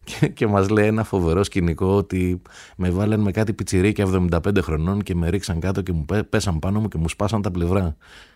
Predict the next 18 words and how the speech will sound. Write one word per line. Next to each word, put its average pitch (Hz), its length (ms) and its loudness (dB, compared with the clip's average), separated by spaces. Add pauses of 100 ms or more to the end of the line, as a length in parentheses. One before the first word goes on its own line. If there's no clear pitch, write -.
(100)
«Και - 120 -4
τι 208 100 4
έκανες, 143 260 4
ρε 101 140 4
δάσκαλε;» 80 320 -2 (120)
«Ε, - 40 -10
τι 247 100 2
να 226 100 6
κάνω, 95 240 2
έπρεπε 113 200 2
να 113 80 4
συνεχίσω 131 500 2
να 170 80 4
παλεύω». 120 720 4 (840)
Ε, - 80 -2
φοβερή 139 460 6
μορφή 139 380 4
ανθρώπου, 92 400 2